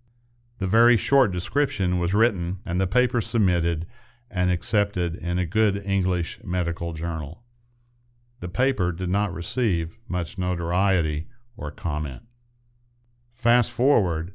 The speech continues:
until about nineteen eighty-two, eighty-three, when Doctor Davies himself was at a renal presentation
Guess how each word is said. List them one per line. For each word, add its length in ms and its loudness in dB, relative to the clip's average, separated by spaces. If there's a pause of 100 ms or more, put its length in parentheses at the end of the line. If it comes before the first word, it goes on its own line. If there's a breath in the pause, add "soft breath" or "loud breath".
until 380 0
about 360 4
nineteen 480 2
eighty-two, 680 2
eighty-three, 800 0 (400 loud breath)
when 160 4
Doctor 340 4
Davies 800 2
himself 760 0
was 220 -2
at 160 2
a 60 0
renal 400 4
presentation 1080 -2